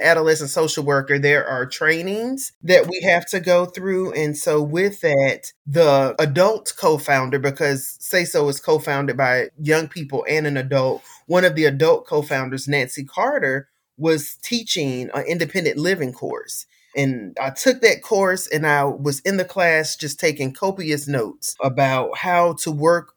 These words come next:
and engage with young people, how to develop and form independent living programs,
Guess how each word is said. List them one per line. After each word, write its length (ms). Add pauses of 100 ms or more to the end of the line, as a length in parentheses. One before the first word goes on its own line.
and 120
engage 500
with 120
young 280
people, 580 (220)
how 240
to 300 (100)
develop 560
and 160
form 280
independent 500
living 260
programs, 800